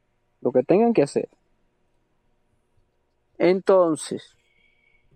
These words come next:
si este país, por ejemplo, viene esa situación así,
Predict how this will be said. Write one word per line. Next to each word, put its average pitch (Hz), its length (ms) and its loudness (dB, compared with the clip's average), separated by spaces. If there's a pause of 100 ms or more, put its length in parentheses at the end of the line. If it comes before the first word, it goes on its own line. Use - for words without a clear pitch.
(360)
si 185 280 2
este 285 240 2
país, 202 680 0
por 175 160 2
ejemplo, 165 340 0
viene 170 200 4
esa 185 140 0
situación 139 640 0
así, - 320 -12